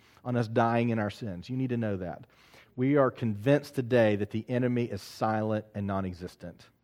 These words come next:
But he is spending every day trying to cause us to die in our sins. In Revelation,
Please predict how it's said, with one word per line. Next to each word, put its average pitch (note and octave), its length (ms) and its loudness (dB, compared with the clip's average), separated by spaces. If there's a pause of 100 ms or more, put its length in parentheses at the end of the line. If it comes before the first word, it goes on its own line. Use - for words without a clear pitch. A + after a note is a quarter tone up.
(720)
But B2 100 4
he C#3 160 2
is B2+ 100 4
spending A2+ 500 -4
every C3 300 0
day G2+ 400 0 (300)
trying A#2+ 380 0
to A2 80 -6 (240)
cause A2+ 360 0
us B2 420 0 (360)
to C3 100 0
die G#2+ 520 2 (280)
in A2 100 -6
our G2+ 120 -2
sins. G2 600 -8 (1040)
In B2 80 -8
Revelation, C3+ 760 6